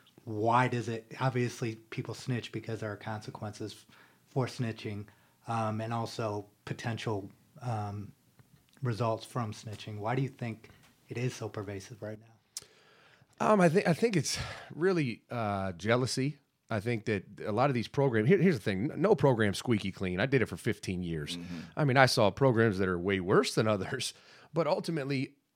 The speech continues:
Speaker 2: uh, Loxley and I actually had a conversation about it. He's like, "Wh-, why would I turn someone else in, even if they're doing some outlandish things? One, they're gonna get caught anyways.
Speaker 3: Right.
Speaker 2: Two,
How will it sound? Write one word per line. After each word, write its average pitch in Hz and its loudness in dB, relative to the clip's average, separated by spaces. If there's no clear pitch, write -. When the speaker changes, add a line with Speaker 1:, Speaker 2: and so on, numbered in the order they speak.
Speaker 2:
uh, - -12
Loxley 131 0
and 104 0
I 110 2
actually 120 -2
had 127 2
a 123 -2
conversation 123 -2
about 92 -2
it. 95 -4
He's 95 -6
like, 90 -4
"Wh-, - -10
why 131 0
would 175 0
I 151 4
turn 143 -2
someone 127 -2
else 120 0
in, 101 -2
even 214 -2
if 190 0
they're 135 -2
doing 135 0
some 104 -4
outlandish 117 0
things? 98 -4
One, 190 -4
they're 165 0
gonna 135 0
get 101 -2
caught 101 0
anyways. 80 -4
Speaker 3:
Right. 101 -2
Speaker 2:
Two, 160 2